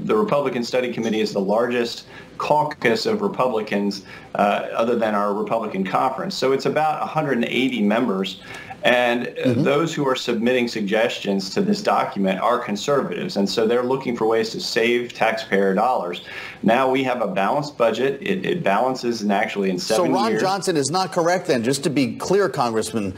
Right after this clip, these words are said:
Speaker 2: Republicans are asking only for cuts. No one's asking to bring the bacon home to their district, as he said.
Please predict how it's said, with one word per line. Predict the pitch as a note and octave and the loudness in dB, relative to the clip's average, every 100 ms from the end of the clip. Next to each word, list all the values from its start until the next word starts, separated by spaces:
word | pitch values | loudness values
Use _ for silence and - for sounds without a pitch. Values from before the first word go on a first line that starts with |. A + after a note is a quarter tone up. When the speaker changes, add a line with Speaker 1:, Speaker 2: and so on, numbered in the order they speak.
| - - - - | -10 -14 -16 2
Speaker 2:
Republicans | G#2+ C3+ - G3+ G3+ G3+ F#3 | 2 4 2 2 2 0 0
are | D#3 B2+ | 0 0
asking | D3 D3+ D3 C3+ | -2 0 -2 2
only | D3 D#3+ | 2 2
for | C#3+ D3 | 0 -2
cuts. | C3+ D3 G#2+ - | 0 0 0 -2
No | A#2 C3 | 0 0
one's | E3 F3+ D#3+ | 2 2 0
asking | D3 D3 D3+ C#3 | -2 -2 -2 0
to | |
bring | B2 C3 B2+ B2 A#2+ - | 2 2 2 0 -4 0
the | A#2 | 2
bacon | C3+ C3+ C3 | 4 2 0
home | A2+ C3 A#2+ | 0 0 0
to | G#2+ | 0
their | A2+ A2 | 0 2
district, | A2+ A2+ F#2+ E2 | 0 0 -2 0
as | G2 - | 0 0
he | F#2 | -4
said. | - C#2+ | -4 -4